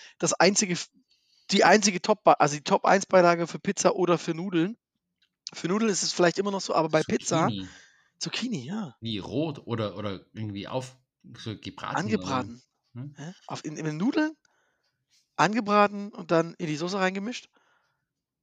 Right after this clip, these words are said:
Speaker 2: Ja, ja,
Speaker 1: Wie, wie
Speaker 2: okay.
Speaker 1: Zwiebel
Speaker 2: Okay.
Speaker 1: auch?
Speaker 2: Ach so,
Speaker 1: Wie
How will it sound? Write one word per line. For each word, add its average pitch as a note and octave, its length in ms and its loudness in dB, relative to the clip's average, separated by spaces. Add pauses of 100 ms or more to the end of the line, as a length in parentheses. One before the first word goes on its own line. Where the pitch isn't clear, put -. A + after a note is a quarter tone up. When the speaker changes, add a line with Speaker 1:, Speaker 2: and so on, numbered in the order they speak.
(240)
Speaker 2:
Ja, F#3+ 420 -8
ja, F#3+ 280 -14
Speaker 1:
Wie, F#3 260 0
wie G3+ 100 2
Speaker 2:
okay. - 20 -4
Speaker 1:
Zwiebel G3 420 8 (220)
Speaker 2:
Okay. C#3+ 120 -2
Speaker 1:
auch? - 160 -12 (2000)
Speaker 2:
Ach A#2+ 100 0
so, D3+ 240 2
Speaker 1:
Wie F3+ 80 6